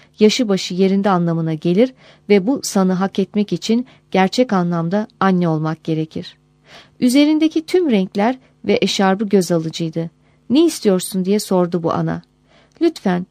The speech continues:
biraz şundan alabilir miyim?" dedim domatesleri işaret ederek. "Param var mı?" "Hayır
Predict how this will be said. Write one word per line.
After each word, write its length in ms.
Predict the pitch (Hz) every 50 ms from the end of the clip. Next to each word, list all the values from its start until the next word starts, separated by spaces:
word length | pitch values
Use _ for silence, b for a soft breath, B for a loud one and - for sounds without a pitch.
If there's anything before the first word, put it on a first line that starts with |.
| _ _ _
biraz 280 | 269 330 339 311 302 -
şundan 360 | - - 277 269 269 262 247
alabilir 500 | 220 226 233 233 220 240 247 269 269 233
miyim?" 280 | 208 185 170 170 170 175
dedim 320 | 175 165 175 170 180 190 -
domatesleri 680 | 185 190 190 185 - - 180 175 - - 185 180 185
işaret 420 | - - - - 185 175 175 - -
ederek. 460 | 175 175 170 165 160 165 - - _ _ _ _ _ _ _ _ b b b b b b b _
"Param 360 | - 226 226 240 247 254 262
var 160 | 302 349 339 285
mı?" 220 | 214 180 170 180 - _ _ _ _ _ _ _ _ _
"Hayır 400 | _ - 262 254 202 175 165 -